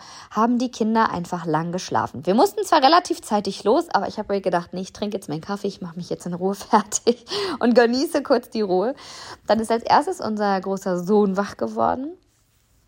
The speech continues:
und dann hatte ich noch ein bisschen Zeit, mit ihm zu kuscheln. Und wir haben das richtig genossen, also ich zumindest und ich glaube, er auch. Also, dass man so ein bisschen ganz bewusst Zeit auch,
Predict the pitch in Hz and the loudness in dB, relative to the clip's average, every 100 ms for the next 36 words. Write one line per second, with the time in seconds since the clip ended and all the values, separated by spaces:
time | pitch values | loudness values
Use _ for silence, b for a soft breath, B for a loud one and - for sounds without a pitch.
0 | _ - 180 170 160 156 156 156 165 165 | _ -4 -2 0 -2 -4 -6 -8 -8 -8
1 | 160 160 165 170 175 - 190 - 240 - | -8 -10 -4 -4 -4 -4 -6 -6 -6 -4
2 | 302 - 233 226 220 214 B B B B | -4 -2 0 2 0 -2 B B B B
3 | B - 190 190 185 196 202 202 285 330 | B -2 0 0 0 -2 -2 -2 -2 2
4 | 415 392 294 220 - 285 - 208 214 214 | 2 6 6 4 2 0 2 2 4 2
5 | - 220 - - 226 226 285 - 202 190 | 0 -4 -6 -4 -2 0 -2 -6 -8 -6
6 | - 196 190 - - 180 214 - 185 190 | -4 -4 -2 -2 0 2 0 -4 -6 -8
7 | - 202 190 185 196 202 202 202 - 190 | -6 -6 -4 -6 -6 -4 -2 -4 -6 -2
8 | 202 262 - - 175 170 - - 180 | 0 0 -2 4 6 6 2 4 4